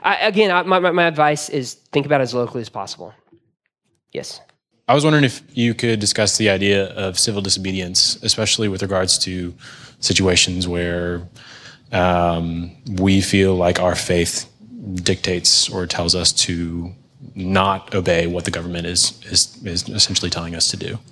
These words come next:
Speaker 1: Yep. Okay, so civil disobedience. Um, yeah, so you have examples in Scripture. One of the greatest examples I think exists are Peter and John are preaching and teaching about Jesus.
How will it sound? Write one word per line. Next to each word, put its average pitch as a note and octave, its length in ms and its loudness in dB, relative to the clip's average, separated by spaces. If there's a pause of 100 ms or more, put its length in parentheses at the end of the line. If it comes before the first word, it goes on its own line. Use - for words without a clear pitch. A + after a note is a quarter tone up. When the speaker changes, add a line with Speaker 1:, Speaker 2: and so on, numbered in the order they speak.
(180)
Speaker 1:
Yep. B2 200 -2 (420)
Okay, D3+ 200 2
so D3+ 160 -4
civil D#3+ 240 2
disobedience. D#3+ 720 0 (640)
Um, C#3+ 340 2 (600)
yeah, F3 340 2
so D#3+ 140 0
you E3 120 4
have F3+ 120 4
examples E3+ 460 2
in E3 100 2
Scripture. C3+ 440 -2
One D3 180 2
of D#3 60 2
the D3+ 60 0
greatest D3 340 0
examples C3+ 380 -2
I B2 80 0
think B2+ 240 -6
exists B2 460 -2
are A#2 100 -4
Peter D#3 320 2
and D3 160 4
John C3 440 0 (380)
are C#3 200 2
preaching D3 600 2
and B2+ 120 -2
teaching C3 340 -2
about A#2 280 -2
Jesus. A2+ 560 -6